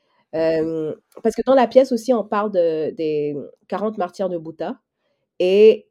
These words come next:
la trame un peu tourne autour de là où la mère a perdu quelqu'un d'important, à, à, à neveu qui est mort durant, euh, les quarante martyrs de Bouta.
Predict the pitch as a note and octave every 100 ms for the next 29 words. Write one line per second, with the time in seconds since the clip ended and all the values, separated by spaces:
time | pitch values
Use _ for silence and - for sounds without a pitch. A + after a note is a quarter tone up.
0 | - F3 F3+ - A3+ A3 F3+ G#3+ G#3 A3+
1 | G#3 F#3 G3+ F#3+ F3+ E3 F#3 - F3 F#3
2 | F3+ D#3+ D3+ D#3+ D#3+ F3+ F#3+ D#3 D#3+ D3+
3 | D#3 F3 D#3 D3 F3 D#3+ E3 D3+ D3 C#3+
4 | C#3 - E3 - - - D3+ F3 F3 F3
5 | E3+ D#3 F3 G3 G3 D#3+ D3+ D#3+ F3 F3
6 | D#3+ D#3 D#3 D#3+ C#3+ B2+ - - C#3+ D3+
7 | E3+ F#3 D#3+ - E3+ D#3+ D#3 D#3 F3 D3+